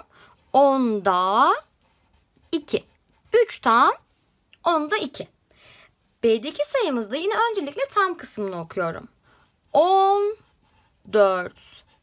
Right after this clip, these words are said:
tam. Bu sefer virgülden sonra iki tane sayımız var. Yüzde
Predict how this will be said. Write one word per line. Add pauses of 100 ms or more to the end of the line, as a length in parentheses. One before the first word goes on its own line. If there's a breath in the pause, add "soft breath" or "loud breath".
(360)
tam. (1800 loud breath)
Bu
sefer
virgülden
sonra
iki
tane
sayımız
var. (360 soft breath)
Yüzde